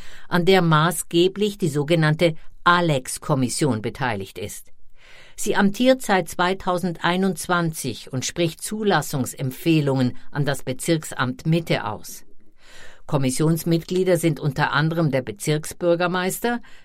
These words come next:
Bezirksstadträte und Anrainervertreter. Ausgewiesenes Ziel der Beteiligten? Die Bewahrung des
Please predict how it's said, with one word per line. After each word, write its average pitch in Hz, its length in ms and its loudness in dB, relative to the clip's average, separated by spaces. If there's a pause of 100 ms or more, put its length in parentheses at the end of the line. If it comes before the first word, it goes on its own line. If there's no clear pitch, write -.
(100)
Bezirksstadträte 175 1400 0 (240)
und 170 320 0
Anrainervertreter. 127 1300 0 (920)
Ausgewiesenes 170 920 2
Ziel 196 380 0
der 202 100 4
Beteiligten? 196 920 0 (600)
Die 180 100 2
Bewahrung 175 640 4
des 175 200 0